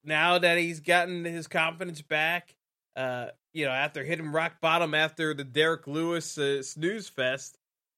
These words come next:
and he's gone on this winning streak and dusting guys. I mean, the Rozenstruik fight, uh, where Ngannou lays out Rozenstruik within twenty seconds because Rozenstruik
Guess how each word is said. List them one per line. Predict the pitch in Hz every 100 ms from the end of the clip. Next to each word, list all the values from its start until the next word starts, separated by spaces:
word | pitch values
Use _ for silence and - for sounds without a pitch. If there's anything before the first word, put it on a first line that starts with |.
| _
and | 156 147 143 -
he's | 80 139 160 139
gone | 170 170
on | 170
this | 170 160 147
winning | 156 208 214
streak | - 156 151
and | 131 120
dusting | 285 - - 156
guys. | 127 127 131 _ _ _ _ -
I | 156 196
mean, | 196 190 175 -
the | 170
Rozenstruik | 180 240 277 254 - - 202 -
fight, | - 156 139 135 - -
uh, | 127 123 117 113 -
where | 135 135 131 127 123 - _ _ -
Ngannou | 156 160 185 175 160 143 131
lays | 165 170
out | 170 151
Rozenstruik | 165 160 147 160 156 _
within | 147 131 165 147
twenty | - 170 139
seconds | 175 160 139 131
because | 143 139
Rozenstruik | 139 170 156 143 151 139